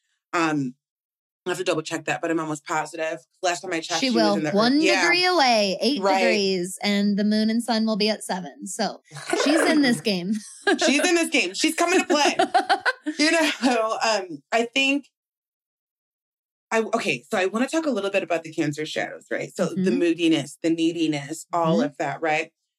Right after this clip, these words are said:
Speaker 1: Cancers, especially Cancer moons, they can be a little moody. And I guess it's all about perception, right?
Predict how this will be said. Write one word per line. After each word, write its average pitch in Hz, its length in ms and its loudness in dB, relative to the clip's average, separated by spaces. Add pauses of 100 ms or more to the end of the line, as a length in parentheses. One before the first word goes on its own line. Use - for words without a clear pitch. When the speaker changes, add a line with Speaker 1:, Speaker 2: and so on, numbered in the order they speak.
(220)
Speaker 1:
Cancers, 247 460 0
especially 190 560 -4
Cancer 185 420 -4
moons, 165 640 -2
they 170 180 0
can 175 420 -4
be 165 140 -2
a 170 60 0
little 160 240 -2
moody. 156 580 0 (540)
And 196 460 -2
I 190 100 -2
guess 202 400 -2
it's 262 200 -6
all 180 120 2
about 180 320 -4
perception, 151 640 -6
right? 147 460 -4